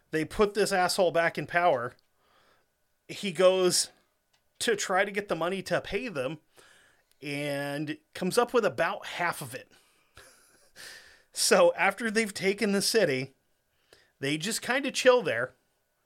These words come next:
waiting for the rest of their money, and they never make it to the Crusades. By the time everything is settled, <laughs> the fucking crusade is ended. Um, and for that,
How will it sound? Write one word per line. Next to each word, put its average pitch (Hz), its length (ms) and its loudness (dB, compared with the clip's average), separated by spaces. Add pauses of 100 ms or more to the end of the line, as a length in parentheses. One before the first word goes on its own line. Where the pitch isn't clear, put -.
(180)
waiting 190 280 -2
for 185 100 -4
the 190 80 0
rest 190 260 4
of 180 60 -10
their 175 100 -2
money, 151 340 -4 (380)
and 156 140 -4
they 156 80 0
never 170 340 2
make 160 200 0
it 160 100 -4
to 151 60 -10
the 143 80 -6
Crusades. - 440 -6
By 156 140 2
the 151 100 -6
time 160 340 -4 (140)
everything 196 540 -2
is 185 160 2
settled, 202 500 2
<laughs> - 80 -10
the 190 60 -2
fucking 214 360 -2
crusade 185 420 -6
is 156 100 -10
ended. - 540 -12 (920)
Um, 120 340 -8
and 156 140 -2
for 156 200 -2
that, 226 500 2